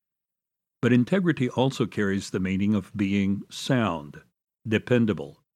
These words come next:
When an engineer speaks of a bridge or building as having integrity,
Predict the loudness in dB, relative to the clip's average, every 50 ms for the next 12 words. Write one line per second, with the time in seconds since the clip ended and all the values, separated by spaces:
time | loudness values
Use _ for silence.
0 | _ _ _ _ _ _ _ _ _ _ _ _ 2 2 4 4 4 2 2 0
1 | 0 0 2 2 2 2 2 0 -4 -6 -6 -6 -6 -8 -6 -6 -6 -6 -2 2
2 | 4 6 6 6 4 2 -2 -4 -4 -2 0 2 2 4 4 2 0 0 0 -2
3 | -4 -4 -4 -2 -2 -2 -2 -2 -2 -2 -4 0 0 0 0 0 -2 -4 -6 -10
4 | -14 -14 -16